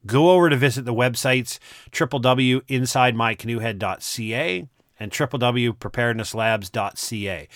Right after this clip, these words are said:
Both of those, over the next couple of weeks, are going through some iterations and changes as we set them up and prepare them for the January twenty twenty-three launch of the new business plan. So with that, uh, continue to listen,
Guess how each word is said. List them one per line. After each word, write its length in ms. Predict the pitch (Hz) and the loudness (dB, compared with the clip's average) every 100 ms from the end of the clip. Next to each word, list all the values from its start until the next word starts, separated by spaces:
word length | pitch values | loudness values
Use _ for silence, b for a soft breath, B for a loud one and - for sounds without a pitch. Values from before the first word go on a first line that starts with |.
| B B | B B
Both 220 | - 143 143 | 4 4 4
of 80 | |
those, 320 | 147 143 127 - B B | 4 4 2 -6 B B
over 140 | 131 123 | -2 2
the 80 | |
next 220 | 123 131 - | 2 0 -2
couple 260 | 139 123 | -2 0
of 60 | 113 | 0
weeks, 240 | 120 120 | 0 -2
are 80 | 110 | -4
going 360 | 98 120 123 117 | 0 2 2 -2
through 280 | - 127 | -4 -4
some 180 | 120 110 | -4 -4
iterations 640 | 120 110 110 127 131 117 | -4 -2 -2 -2 -4 -8
and 100 | 101 | -8
changes 460 | 92 160 170 165 131 | -6 -4 -2 -2 -4
as 160 | 123 120 | -6 -6
we 100 | 110 | -6
set 280 | - 127 | -6 -6
them 120 | 123 117 | -4 -2
up 220 | 120 - B B 120 | -4 -6 B B -10
and 120 | 117 | -8
prepare 340 | 120 123 117 | -6 -2 0
them 220 | 110 110 - B B - | 0 -2 -4 B B -6
for 140 | 120 | -4
the 100 | 104 | -2
January 500 | 92 113 117 110 110 | 2 2 2 0 -2
twenty 360 | - 117 113 98 | -2 -4 -6 -8
twenty-three 800 | - 120 104 - - 101 95 90 | -8 -8 -8 -10 -10 -8 -8 -10
launch 640 | 92 101 110 113 117 - - | -6 0 2 2 -2 -6 -4
of 340 | 110 104 98 | -2 -2 -4
the 180 | 98 98 | -6 -4
new 440 | 95 98 101 101 98 B B B - | -2 0 0 0 -4 B B B 2
business 320 | 165 139 123 | 2 4 -2
plan. 400 | - 110 82 76 | -4 -6 -6 -8
So 460 | - 139 139 98 _ _ - | -2 6 6 4 _ _ 0
with 240 | 151 - | 0 2
that, 340 | 123 156 196 _ b b b b - | 6 6 6 _ b b b b -2
uh, 200 | 120 110 | 0 0
continue 360 | 117 160 170 | -2 0 2
to 80 | 143 | 4
listen, 400 | 135 151 208 202 | 2 2 -2 -6